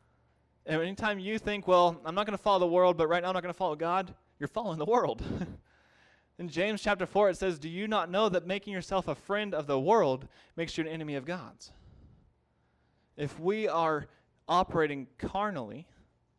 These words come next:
we are at enmity with God. That means we've drawn a line in the sand. We're looking at God on the other side going, "Let's fight." We call that greatly dumb. That's a phrase we picked up a few years back.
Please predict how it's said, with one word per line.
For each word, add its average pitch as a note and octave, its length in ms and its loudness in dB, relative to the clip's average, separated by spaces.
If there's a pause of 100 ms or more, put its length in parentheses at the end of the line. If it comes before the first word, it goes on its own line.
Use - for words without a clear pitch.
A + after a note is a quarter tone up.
(800)
we E3 200 -2
are F#3+ 100 4
at F3 320 -4
enmity F3+ 500 -6
with A#2+ 160 -6
God. C3 180 -2
That D3+ 60 -2
means F#3 140 -8
we've E3+ 120 -4
drawn F3 180 0
a D3 60 2
line C#3+ 360 -2
in A#3 40 -4
the A#3+ 80 -2
sand. G#3 360 -4
We're D#3 100 2
looking G3 320 -2
at G#3+ 120 -12
God G3+ 160 4
on G#3 60 0
the G3+ 60 -6
other F#3+ 120 -2
side F3 420 0
going, D3+ 280 0 (200)
"Let's D3 160 -6
fight." C#3 280 -4 (1800)
We D#3 200 -2
call A#3+ 220 0
that G#3+ 180 2
greatly F3+ 260 0
dumb. D#3+ 320 -4 (1300)
That's D3+ 180 -4
a E3+ 40 -2
phrase G3+ 320 0
we A3 60 -8
picked G3 200 -4
up F#3 120 -2
a E3 60 -4
few F#3 160 -8
years G#3 220 -4
back. C#3 440 -8